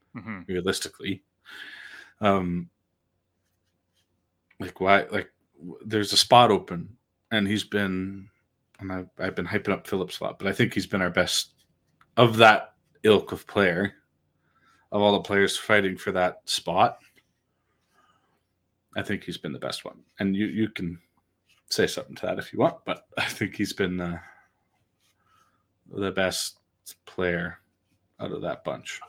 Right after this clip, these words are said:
Speaker 1: I think, I think he's the one who's most deserving of a shot. I mean, you know, Pa-, Jakob Pelletier hasn't shown that he's ready for the le-, next level. Um,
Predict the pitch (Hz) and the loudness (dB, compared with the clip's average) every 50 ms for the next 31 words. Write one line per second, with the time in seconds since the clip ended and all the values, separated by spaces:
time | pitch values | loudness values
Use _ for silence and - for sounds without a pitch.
0 | _ _ - 165 175 - - 214 196 185 - 143 151 - - 190 175 - 185 165 | _ _ -4 -4 -4 -2 -2 -4 -4 -4 -4 -4 -4 -4 -4 -8 -8 -8 -10 -8
1 | 135 160 143 143 139 127 131 117 107 - - - - 117 120 120 117 - 120 101 | -6 -4 -4 -4 -4 -4 -6 -8 -10 -12 -16 -16 -8 -8 -8 -8 -8 -10 -10 -10
2 | 98 104 107 107 107 104 101 90 92 - - - 113 104 139 143 120 131 - _ | -6 -6 -6 -6 -6 -8 -10 -12 -12 -12 -10 -6 -2 0 0 0 -2 -4 -8 _
3 | _ _ _ _ _ _ _ _ _ _ _ _ _ _ _ _ _ - 117 117 | _ _ _ _ _ _ _ _ _ _ _ _ _ _ _ _ _ -8 -6 -4
4 | 117 110 104 98 95 95 92 _ _ 127 120 110 98 110 - _ - 131 131 147 | -4 -4 -6 -8 -10 -14 -18 _ _ -8 -6 -6 -6 -8 -10 _ 0 0 0 0
5 | - - 139 - _ _ _ - 127 135 139 - 135 - - 123 120 123 123 - | -4 -12 -20 -20 _ _ _ -8 -6 -6 -6 -6 -8 -8 -4 -4 -4 -4 -2 -2
6 | 139 123 117 104 110 113 101 110 104 98 92 - - - - - _ - - _ | -2 0 0 -2 -2 -6 -6 -8 -10 -10 -12 -16 -20 -20 -20 -20 _ -20 -20 _
7 | _ _ _ _ _ _ - - - 127 113 113 113 117 113 110 107 104 104 98 | _ _ _ _ _ _ -14 -6 -4 -2 0 0 0 -2 -2 -2 -4 -4 -4 -4
8 | 98 98 - _ _ _ _ _ _ - 120 107 98 98 92 - - - - - | -6 -8 -12 _ _ _ _ _ _ -14 -14 -14 -12 -14 -16 -16 -16 -16 -18 -20
9 | - _ _ - 101 104 101 98 101 95 - - 98 98 92 92 98 107 - 104 | -20 _ _ -8 -6 -4 -4 -4 -6 -10 -10 -10 -8 -8 -8 -8 -8 -10 -10 -10
10 | 98 90 - - 107 95 95 104 104 120 - - _ _ _ _ _ _ _ _ | -10 -10 -10 -8 -8 -8 -6 -6 -8 -8 -10 -14 _ _ _ _ _ _ _ _
11 | _ _ _ _ - - 95 95 92 92 87 87 85 87 87 | _ _ _ _ -12 -10 -10 -8 -10 -10 -12 -12 -14 -16 -18